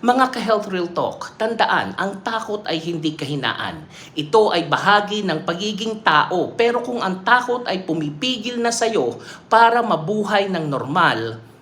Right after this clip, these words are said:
it's time to face it with help. Ako si Arlene at ito ang Health Real Talk. Paki-like and share at comment kung may phobia kang gustong i-share.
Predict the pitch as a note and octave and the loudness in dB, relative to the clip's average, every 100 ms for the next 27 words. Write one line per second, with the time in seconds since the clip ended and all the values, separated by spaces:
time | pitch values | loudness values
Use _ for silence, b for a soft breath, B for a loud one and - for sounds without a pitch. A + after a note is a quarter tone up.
0 | - - D#3+ - - E3+ D#3 D#3+ D3 C3 | -18 -10 -4 -4 -2 -2 -4 -4 -2 -2
1 | - F#2+ - - - - - - - - | -2 -4 -10 -18 -20 -20 -20 -20 -20 -20
2 | - D3+ F#3+ D3 - - - - B2 - | -4 0 0 -2 -8 -14 -8 -2 -2 -2
3 | - - - B B B B - E3+ E3 | -12 -20 -20 B B B B 0 0 2
4 | C3+ A#2 F#2+ D#3 A#3 C#4 G#3+ G#3+ A#3 A3+ | -2 -2 0 0 0 0 -2 -4 2 2
5 | A3 G3 A3 A3+ B3 A#3+ A#3+ A3 A3+ - | 2 4 2 2 0 0 0 0 -2 -6
6 | B B - D3 D3 C#3 F3 F#3+ G3+ G3+ | B B -2 -2 0 2 2 2 -2 -2
7 | - G3 F#3+ G3+ - A#3+ A#3+ A3 C#3 - | -2 0 0 -2 -2 -2 -2 -2 -6 -8
8 | A3+ A3 G#3+ - F3+ D#3+ D#3+ D#3+ D3+ D#3 | -2 0 0 -2 -2 0 0 0 0 -2
9 | G3 A#3+ - - F#3 D#3 - - F3 F#2 | -4 -4 -4 0 0 0 -2 -2 -2 -4
10 | F2 | -10